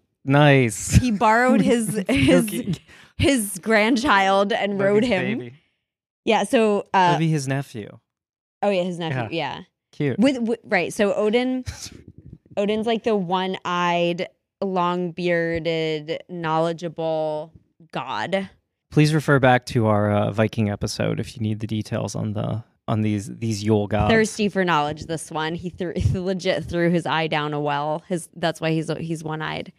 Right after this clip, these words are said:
Speaker 2: So he, he rode his eight-legged reindeer across the sky and was just trying to, like, hunt. And this is,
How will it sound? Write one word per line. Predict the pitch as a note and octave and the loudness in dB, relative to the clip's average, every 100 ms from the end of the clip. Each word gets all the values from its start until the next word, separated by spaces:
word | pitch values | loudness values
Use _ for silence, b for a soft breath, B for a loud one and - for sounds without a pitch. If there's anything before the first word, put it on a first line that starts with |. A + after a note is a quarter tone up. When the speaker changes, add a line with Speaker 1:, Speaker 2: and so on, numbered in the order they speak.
| _ _ _ _ | _ _ _ _
Speaker 2:
So | - | 0
he, | G#3 G#3 G3+ G3 - _ _ _ | 2 2 -2 -2 -10 _ _ _
he | - G#3+ | -6 -2
rode | F#3+ G#3 G3+ G3+ F3 | 2 4 4 2 0
his | F#3 F#3 E3+ - | -6 -8 -8 -8
eight-legged | F3+ F3 E3+ F3 G#3+ | -8 -6 -6 -6 -4
reindeer | C#4+ D4+ C#4+ C#4 | -2 -2 -2 -4
across | C4+ F3 E3 - | -4 -6 -6 -8
the | E3 | -16
sky | - A3 A#3 A3+ A3+ A3 | -8 -4 -2 -2 -4 -6
and | - F3 | -6 -6
was | E3 D3+ | -6 -8
just | D#3+ - | -12 -12
trying | - D#3 | -10 -8
to, | D#3 | -6
like, | C#3+ C#3+ | -6 -6
hunt. | - - F3 E3+ - _ _ | -8 -8 -6 -8 -14 _ _
And | - F#3+ | -6 -4
this | F#3 | -4
is, | G#3+ F#3+ | -4 -4